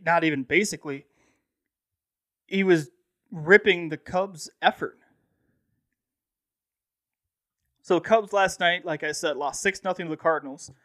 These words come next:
Hey, they didn't lose today. Cubs didn't lose today. And Wilson Contreras, after the game, <laughs> I saw this last night,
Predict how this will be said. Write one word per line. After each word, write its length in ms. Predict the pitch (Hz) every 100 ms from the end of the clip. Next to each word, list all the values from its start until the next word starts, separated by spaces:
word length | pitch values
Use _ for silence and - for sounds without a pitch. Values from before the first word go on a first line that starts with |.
| _ _ _ _ -
Hey, 120 | 185
they 100 | 156
didn't 280 | 180 185 156
lose 300 | 170 226 -
today. 460 | 156 180 208 196 _ _ _ _ _ _ _ _ _
Cubs 220 | 202 214
didn't 220 | 226 233
lose 240 | 233 269 240
today. 380 | 208 247 233 - _ _ _ _ _ _ _ _ _ _ _ _ _ _ _ _ _ _ _ _ _ _ _ _
And 220 | - 196 202
Wilson 260 | 269 262
Contreras, 500 | - 208 240 240 180
after 200 | 202 196
the 80 | 175
game, 340 | 175 190 139 -
<laughs> 60 | 214 - - _ _ -
I 60 |
saw 300 | 190 - 277
this 220 | 269 208 214
last 300 | 214 214 -
night, 320 | 220 190